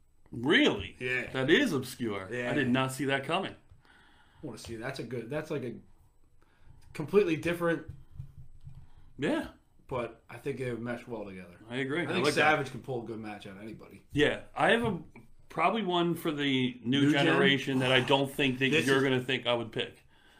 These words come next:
Speaker 2: Okay,
Speaker 1: 'Cause
Speaker 2: but
Speaker 1: it's a
Speaker 2: this
Speaker 1: very
Speaker 2: is,
Speaker 1: simple match.
Speaker 2: this is my favorite match, I think, of mine.
Speaker 1: <clears throat> All right, well, then why don't you go first?
Speaker 2: All right, I got the Rockers
Speaker 1: Okay.
Speaker 2: versus the Hart Foundation,
Speaker 1: Mm-hmm.
Speaker 2: Bret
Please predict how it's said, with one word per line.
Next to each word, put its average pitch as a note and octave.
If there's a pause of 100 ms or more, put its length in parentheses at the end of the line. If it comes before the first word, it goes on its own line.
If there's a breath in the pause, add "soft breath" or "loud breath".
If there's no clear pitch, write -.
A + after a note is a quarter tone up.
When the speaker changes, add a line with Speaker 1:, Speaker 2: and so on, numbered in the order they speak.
(120 soft breath)
Speaker 2:
Okay, B2
Speaker 1:
'Cause G#2+
Speaker 2:
but -
Speaker 1:
it's D#3+
a -
Speaker 2:
this D#3
Speaker 1:
very E3+
Speaker 2:
is, -
Speaker 1:
simple A#2+
match. G#2
Speaker 2:
this E3
is C#3
my C3
favorite A#2+
match, G2+
I G2+
think, G#2+
of G2
mine. F#2+
Speaker 1:
<clears throat> -
All D#3
right, B2+
well, D3+
then D#3
why F3+
don't G3+
you G#3+
go A3+
first? A3+ (400)
Speaker 2:
All B2+
right, A#2+
I A#2+
got B2
the B2
Rockers D3+ (440)
Speaker 1:
Okay. B2 (540)
Speaker 2:
versus B2
the B2
Hart C#3
Foundation, C#3 (140)
Speaker 1:
Mm-hmm. C3
Speaker 2:
Bret C3